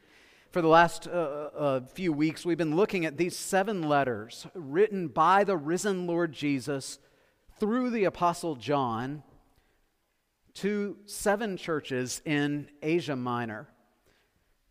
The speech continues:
Now, these letters apply to us as well today, and we know that, and the way we know that is in part because of the number seven. Seven is a number of completeness, and so the fact that there are seven letters indicates it wasn't just for those seven churches,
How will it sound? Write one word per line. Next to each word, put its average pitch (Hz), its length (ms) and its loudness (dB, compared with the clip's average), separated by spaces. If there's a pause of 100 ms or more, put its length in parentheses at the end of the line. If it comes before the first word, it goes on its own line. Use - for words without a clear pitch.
Now, 175 120 4
these 226 420 -2
letters 160 720 2
apply 175 480 2
to 185 200 -2
us 165 320 0
as 156 160 -6
well 143 260 0
today, 147 500 0
and 160 160 -2
we 160 100 0
know 208 300 4
that, 143 320 2
and 185 120 -2
the 180 60 -2
way 202 240 0
we 247 160 -4
know 147 220 0
that 156 320 2
is 180 180 -2
in 175 160 -4
part 240 340 -2
because 185 240 -4
of 214 60 -8
the 190 80 -2
number 190 340 -2
seven. 196 480 0 (460)
Seven 240 460 4
is 170 160 0
a - 20 0
number 170 380 0
of 160 160 0
completeness, 160 920 -4
and 160 200 -6
so 208 200 -2
the 180 120 -2
fact 220 320 -6
that 185 120 -6
there 165 160 2
are 131 60 -2
seven 208 580 0
letters 143 480 0
indicates 185 540 -2
it 180 100 -6
wasn't 226 360 -2
just 185 180 -6
for 175 100 -6
those 160 220 0
seven 147 380 0
churches, 147 420 -8